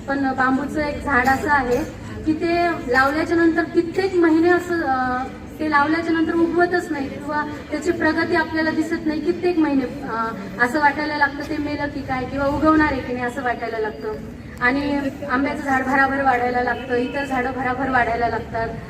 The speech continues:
पण, अ, आपण, अ, जर जवळून याचं उदाहरण समजून घेण्याचा प्रयत्न केला तर जे बांबूचं झाड आहे ते अचानक काही महिन्यानंतर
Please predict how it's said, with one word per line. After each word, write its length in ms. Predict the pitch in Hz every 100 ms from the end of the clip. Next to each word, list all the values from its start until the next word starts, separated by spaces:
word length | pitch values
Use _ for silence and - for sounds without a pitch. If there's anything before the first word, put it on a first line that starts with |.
| - - - -
पण, 160 | 311 330
अ, 40 |
आपण, 440 | 320 285 277 320
अ, 260 | 311 302 302 294 -
जर 160 | 277 302 277
जवळून 380 | 277 302 320 311
याचं 220 | 285 302
उदाहरण 360 | 294 277 285
समजून 340 | 302 - 269 294
घेण्याचा 360 | 277 247 247
प्रयत्न 400 | 262 254 262 262
केला 300 | 269 247 240
तर 220 | 254 - 277 - - - - -
जे 320 | - 302 330 320 -
बांबूचं 400 | 240 240 302 330
झाड 260 | 294 254 240
आहे 480 | 247 247 196 -
ते 40 | -
अचानक 560 | 269 247 302 311 320
काही 160 | 294 285
महिन्यानंतर 600 | 294 277 277 285 277 277